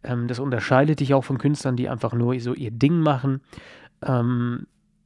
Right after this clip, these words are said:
wenn du was machst, das sollte dich selber auch noch berühren. Also geht's nicht darum, dass der Zuschauer berührt wird. Das ist ultimativ natürlich das Ziel, aber du solltest dabei nicht selbst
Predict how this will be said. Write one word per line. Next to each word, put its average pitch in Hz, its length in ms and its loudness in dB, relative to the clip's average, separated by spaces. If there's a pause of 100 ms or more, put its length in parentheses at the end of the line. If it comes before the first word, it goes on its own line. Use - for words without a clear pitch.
(1300)
wenn 156 580 0
du 185 100 4
was 156 180 0
machst, 175 200 0
das 135 100 -4
sollte 151 200 0
dich 127 220 -4
selber 143 320 2
auch 139 180 -2
noch 131 160 0
berühren. 127 480 2 (960)
Also 131 200 0
geht's 123 240 0
nicht 151 180 0
darum, 131 260 2 (640)
dass 123 160 -2
der 127 140 2
Zuschauer 143 720 4 (540)
berührt 147 460 4
wird. 208 240 2 (460)
Das - 160 -4
ist 127 100 -2
ultimativ 147 500 2
natürlich 131 300 0
das - 180 -4
Ziel, 170 200 -2
aber 131 220 2 (420)
du 156 180 -4
solltest 143 400 0
dabei 127 200 4
nicht 123 260 0
selbst 160 480 0